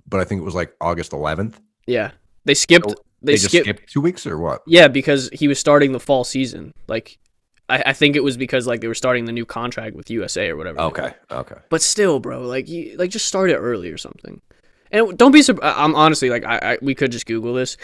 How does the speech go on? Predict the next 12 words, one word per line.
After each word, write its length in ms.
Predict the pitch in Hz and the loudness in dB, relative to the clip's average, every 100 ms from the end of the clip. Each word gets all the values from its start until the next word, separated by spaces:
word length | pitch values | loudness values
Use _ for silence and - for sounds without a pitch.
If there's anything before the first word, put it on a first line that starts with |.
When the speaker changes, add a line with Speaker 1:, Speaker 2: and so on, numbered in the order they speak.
| - - | -14 -4
Speaker 2:
I 60 | |
wouldn't 140 | 131 143 | 0 2
be 80 | 139 | 0
surprised 380 | 143 139 131 | 0 2 2
if 80 | 127 | 2
they 140 | 127 127 | 0 0
were 140 | 120 | -2
in 80 | 113 | -4
Europe 340 | 113 123 127 | -6 -4 -2
or 80 | 135 | -2
something, 460 | 135 127 135 131 - _ - - _ - | -2 -4 -4 -6 -10 _ -20 -20 _ -6
and 360 | 123 110 110 | -4 -4 -10